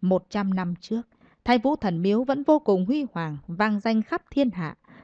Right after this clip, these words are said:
Nhưng bây giờ đây, nó đã quá đổ nát. Không ai biết Thái Vũ thần miếu thất thù khi nào, mọi người cũng không biết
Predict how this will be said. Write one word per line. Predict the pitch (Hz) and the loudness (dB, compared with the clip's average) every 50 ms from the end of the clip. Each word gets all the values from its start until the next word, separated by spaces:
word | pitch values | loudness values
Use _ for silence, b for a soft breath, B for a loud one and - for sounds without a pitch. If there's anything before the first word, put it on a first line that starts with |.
| B B | B B
Nhưng | - 196 202 240 226 233 220 | 2 4 6 6 6 6 2
bây | 226 269 269 254 | 2 2 2 2
giờ | 208 - 170 156 139 139 | 0 -2 -2 -4 -4 -4
đây, | 160 165 175 180 170 b b b b b b _ | -4 -4 -4 -4 -4 b b b b b b _
nó | 196 202 202 190 220 262 | 2 2 4 2 2 0
đã | 262 285 277 - | -2 -4 -4 0
quá | - 240 233 240 262 311 | 0 2 2 2 0 -2
đổ | 269 196 185 170 143 | 0 2 2 2 2
nát. | 147 151 160 170 196 202 - _ _ _ _ _ _ _ _ _ | -2 -6 -8 -8 -8 -10 -12 _ _ _ _ _ _ _ _ _
Không | _ - - 208 180 180 | _ 2 4 4 4 4
ai | 175 170 165 | 0 -2 -2
biết | 160 165 208 240 254 - _ | -2 -2 -2 -2 -4 -6 _
Thái | - 226 240 | 0 2 2
Vũ | 233 247 262 302 | 4 2 2 0
thần | - - - 165 151 147 | 0 -2 -4 -4 -4 -2
miếu | 160 185 185 196 220 277 - | 0 0 0 0 -2 -2 -2
thất | - 370 - _ | -2 -2 -2 _
thù | - 214 196 185 175 | 4 6 6 6 4
khi | - - 311 294 | 2 0 0 0
nào, | 240 202 175 165 160 143 B B B B B B B | 0 0 -2 -2 -4 -6 B B B B B B B
mọi | 220 226 233 226 | 6 6 6 8
người | 214 220 220 220 | 8 6 6 6
cũng | 208 - 285 294 | 4 4 0 0
không | - - 349 330 330 | 0 0 0 0 2
biết | 320 349 349 392 | 2 2 2 2